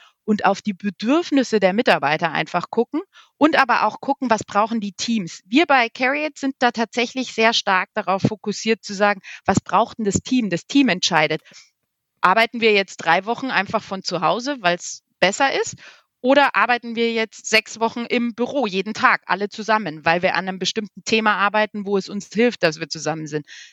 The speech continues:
Also eben auch Verantwortung in die Teams geben, Teams empowern, dass sie das selbst entscheiden können. Das ist, glaube ich, so der wichtige Part.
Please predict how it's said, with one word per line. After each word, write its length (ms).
Also 240
eben 200
auch 200
Verantwortung 1080
in 120
die 100
Teams 360
geben, 400
Teams 480
empowern, 880
dass 160
sie 100
das 140
selbst 240
entscheiden 420
können. 240
Das 120
ist, 140
glaube 180
ich, 80
so 80
der 180
wichtige 340
Part. 320